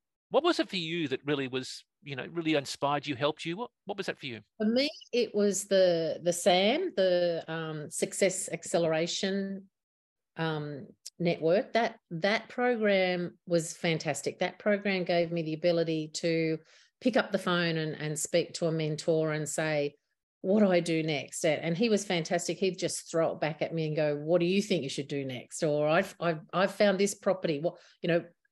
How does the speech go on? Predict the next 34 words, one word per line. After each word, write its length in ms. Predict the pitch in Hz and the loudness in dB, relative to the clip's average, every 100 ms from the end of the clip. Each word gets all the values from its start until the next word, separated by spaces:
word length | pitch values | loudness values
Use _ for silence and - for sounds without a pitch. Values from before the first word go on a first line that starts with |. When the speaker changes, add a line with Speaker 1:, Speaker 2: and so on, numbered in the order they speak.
| 190 180 _ | -14 -14 _
Speaker 2:
is 120 | 214 214 | 2 4
this 160 | 220 | 2
a 40 | - | 2
good 220 | 208 196 | 2 2
property?" 400 | 202 202 202 151 | 0 0 0 0
And 140 | 147 | -2
he'd 140 | 156 156 | -4 -4
just 220 | 160 - | -6 -2
throw 160 | 170 160 | 0 0
it 80 | |
back 140 | 160 156 | -2 -2
into 140 | 170 | -2
me 120 | 165 | -2
and 80 | 165 | 0
go, 140 | 170 160 | 0 0
"Well, 160 | 165 | -2
you 220 | 165 185 | 0 -2
tell 240 | 180 190 180 | 0 2 2
me, 260 | 220 359 | 2 2
is 140 | 156 147 | 0 -2
it 80 | 151 | -4
a 20 | |
good 200 | 156 143 | -6 -4
property? 440 | 151 - 123 - 131 | -4 -4 -6 -8 -8
Like, 160 | 143 | -6
why?" 460 | 175 180 185 175 170 _ _ _ _ - | 2 4 4 2 -2 _ _ _ _ -2
And 260 | 185 185 - | 0 0 2
it 200 | 190 190 | 2 4
made 320 | 196 208 208 | 4 4 4
me 580 | 185 190 180 175 170 170 _ _ - 170 156 | 2 0 2 0 -2 -6 _ _ -16 -12 -2
build 440 | 202 196 185 170 151 | 4 6 6 4 0
that 240 | 165 - - | -2 -2 -6
knowledge 800 | 170 165 165 160 147 151 - - _ - - | -2 2 4 4 2 -6 -8 -12 _ -14 -8
base 440 | 143 127 - - | -6 -6 -8 -10